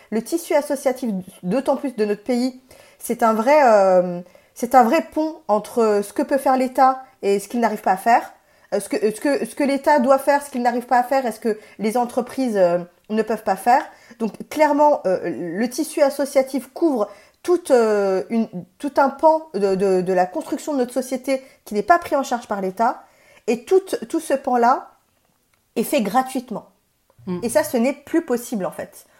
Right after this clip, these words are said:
Speaker 1: On ne peut plus dire que les associations font un travail qui est gratuit parce que ça veut dire que leur travail n'a pas de valeur.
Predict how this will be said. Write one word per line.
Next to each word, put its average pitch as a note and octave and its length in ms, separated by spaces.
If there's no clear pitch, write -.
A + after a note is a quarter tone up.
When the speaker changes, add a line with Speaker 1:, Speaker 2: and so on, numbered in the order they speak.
Speaker 1:
On G3 80
ne F#3+ 60
peut C#4+ 140
plus C#4 180
dire B3+ 260
que C4+ 80
les G#3 180
associations B3 720
font - 180
un A#3 80
travail A#3+ 380
qui G3+ 120
est F3+ 80
gratuit G#3 520
parce C#4 240
que C#4 340
ça - 180
veut G#3+ 100
dire C4 200
que A#3+ 60
leur F#3+ 180
travail A#3 360
n'a A3 120
pas G#3 140
de F#3 60
valeur. E3+ 280